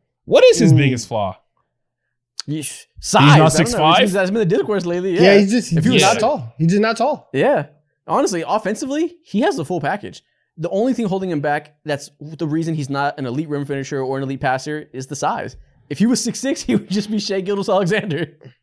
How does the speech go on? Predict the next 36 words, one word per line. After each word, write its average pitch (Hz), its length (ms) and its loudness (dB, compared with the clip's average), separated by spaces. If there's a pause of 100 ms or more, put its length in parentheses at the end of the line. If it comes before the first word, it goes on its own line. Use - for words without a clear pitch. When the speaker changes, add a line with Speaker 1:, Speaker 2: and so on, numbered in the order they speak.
(500)
Speaker 1:
Yeah, 143 160 4
Speaker 2:
And 127 80 2
now 131 100 2
people, 170 180 4
Speaker 1:
exactly. 160 340 -2
Speaker 2:
now - 20 0
people 170 100 -2
hating 202 220 -2
on 123 160 -8
him. 113 120 -20
That's 147 200 -8
crazy. 196 380 -6
Speaker 1:
But 185 160 8
other, 269 260 2 (240)
<laughs> - 0 - (1160)
but 214 120 2
other 247 160 2
than 156 120 2
that, 147 200 -2
it 131 80 -4
honestly 151 300 -4
probably 107 380 -4
is 120 140 -6
his, 110 280 -8
uh, 95 220 -10 (120)
passing 113 480 -6
and 104 100 -8
his 95 120 -12
vision. 104 340 -8
That's 101 180 -10
just 113 160 -10
not 104 280 -10
his 107 160 -12
game. 107 300 -8
He's 101 140 -10
never 104 540 -8